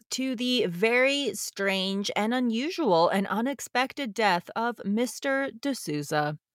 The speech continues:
Now, you see, sometimes you're in bed, you're sleeping, you're fine, you're happy, and everything is great.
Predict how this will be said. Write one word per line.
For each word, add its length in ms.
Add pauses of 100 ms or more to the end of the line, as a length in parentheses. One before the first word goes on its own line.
(520)
Now, 400
you 160
see, 200
sometimes 600
you're 140
in 120
bed, 280
you're 100
sleeping, 520
you're 100
fine, 400
you're 100
happy, 400
and 100
everything 400
is 140
great. 400